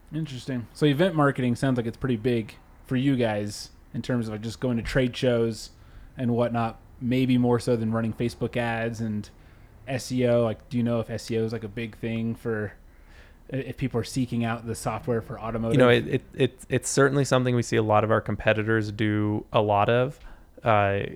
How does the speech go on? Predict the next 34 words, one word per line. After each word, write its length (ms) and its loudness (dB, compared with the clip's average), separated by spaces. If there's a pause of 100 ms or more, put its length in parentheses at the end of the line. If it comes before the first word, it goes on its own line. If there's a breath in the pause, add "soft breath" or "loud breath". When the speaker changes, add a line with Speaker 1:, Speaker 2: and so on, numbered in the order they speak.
(360)
Speaker 2:
it 200 0
has 200 0
not 280 2
been 160 0
something 340 -4
that's 200 -4
been 200 -2
very 180 -2
successful 500 -4
for 220 -4
us. 340 -10 (440 soft breath)
Speaker 1:
Yeah. 180 4
Speaker 2:
Um, 240 -4
a-, 220 -4
and 120 6
I 60 6
think 180 2
a 40 6
lot 160 8
of 40 4
that's 220 0
just 240 -8
driven 240 -2
by, 480 -2
you 60 -6
know, 60 -2
competition. 640 -6
I 60 -8
mean, 140 -6
you, 100 0
Speaker 1:
Yep. 80 -2
Speaker 2:
you 120 0
look 200 4
at 120 2